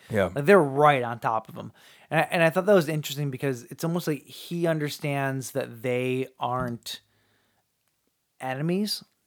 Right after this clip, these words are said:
Speaker 2: right? And he understood that what he's going for, like, he's instinctively going towards these creatures.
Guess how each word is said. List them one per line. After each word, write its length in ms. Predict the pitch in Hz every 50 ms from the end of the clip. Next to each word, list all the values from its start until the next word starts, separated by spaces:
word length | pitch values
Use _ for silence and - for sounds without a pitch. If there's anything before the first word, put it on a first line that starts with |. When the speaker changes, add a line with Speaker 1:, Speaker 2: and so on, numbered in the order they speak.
| _ _ -
Speaker 2:
right? 300 | 160 170 180 190 - - -
And 100 | 147 143
he 100 | 147 156
understood 340 | 156 151 147 - - 147 143
that 200 | 147 139 - 139
what 240 | 131 127 151 156 156
he's 160 | 165 143 117
going 300 | - 147 139 143 147 139
for, 240 | - 143 131 123 123
like, 100 | 117 -
he's 180 | - 147 127
instinctively 680 | 139 135 120 - - - 160 156 147 160 151 131 143 139
going 360 | 120 139 135 131 131 131 131
towards 580 | - - 127 131 127 123 113 117 117 110 110 107
these 240 | 117 117 117 110 -
creatures. 500 | - - 123 120 113 - - 107 110